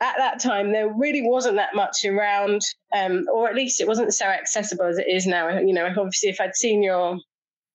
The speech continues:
your work at that time, I would have felt, uh, much less alone, much less like I was paddling against the current, um, because I really felt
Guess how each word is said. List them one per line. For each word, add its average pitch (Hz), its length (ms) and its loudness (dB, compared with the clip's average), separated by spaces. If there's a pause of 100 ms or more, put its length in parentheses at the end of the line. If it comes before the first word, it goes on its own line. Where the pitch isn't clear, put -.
(280)
your 208 180 2
work 190 300 0
at 180 260 -8
that 185 260 -6
time, 180 280 0
I 170 100 0
would 180 180 0
have 196 120 -2
felt, 175 320 -2 (960)
uh, - 180 0
much 214 340 0
less 214 200 -4
alone, 208 500 0
much - 260 -2
less 196 240 -2
like 190 220 -2
I 180 180 0
was 175 280 0
paddling 180 680 0 (200)
against - 800 -4 (880)
the 185 120 0
current, 254 560 0 (340)
um, 185 480 2 (240)
because 233 340 -2
I 208 200 0
really 226 480 0
felt 196 440 -2